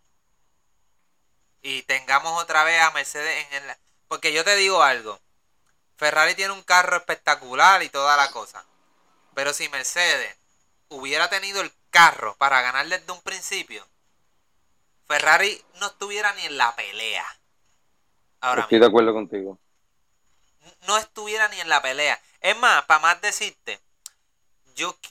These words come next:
Speaker 1: yo, yo creo que a lo mejor, este,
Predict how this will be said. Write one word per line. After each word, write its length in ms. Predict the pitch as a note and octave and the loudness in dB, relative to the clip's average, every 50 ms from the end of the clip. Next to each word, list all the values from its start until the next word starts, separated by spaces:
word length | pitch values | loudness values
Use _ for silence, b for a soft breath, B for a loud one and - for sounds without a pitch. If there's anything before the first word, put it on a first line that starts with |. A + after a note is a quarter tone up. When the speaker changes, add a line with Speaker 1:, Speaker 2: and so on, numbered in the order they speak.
| _ _ _ _ _ _ _ _ _ _ - | _ _ _ _ _ _ _ _ _ _ -8
Speaker 1:
yo, 420 | D#3 E3+ F3+ G3 G#3 G3+ - - _ _ | -4 -2 -2 -2 -2 -4 -8 -12 _ _
yo 260 | C#3+ D#3 D#3+ E3+ F3+ | _ -8 -8 -6 -6
creo 480 | - - F#3+ G3 G3 F3+ D3+ A#2+ A2 - _ _ _ _ _ _ _ _ _ _ _ _ _ _ - | -6 -6 -6 -4 -2 -2 -4 -4 -6 -12 _ _ _ _ _ _ _ _ _ _ _ _ _ _ -8
que 100 | D3 C#3+ | -6 -4
a 40 | |
lo 120 | C#3 C3+ C3 | -2 -2 -4
mejor, 380 | B2+ B2 - C#3+ D#3 F3 F3+ F3 E3+ _ - | -6 -12 -8 -6 -4 -4 -4 -6 -10 _ -10
este, 1000 | C#3+ C3+ B2+ _ _ _ - B2+ B2+ B2 A#2+ A#2 A#2 A2+ A2 A2 G#2+ G#2 - | -10 -10 -10 _ _ _ -10 -8 -8 -6 -8 -8 -8 -8 -8 -10 -10 -12 -14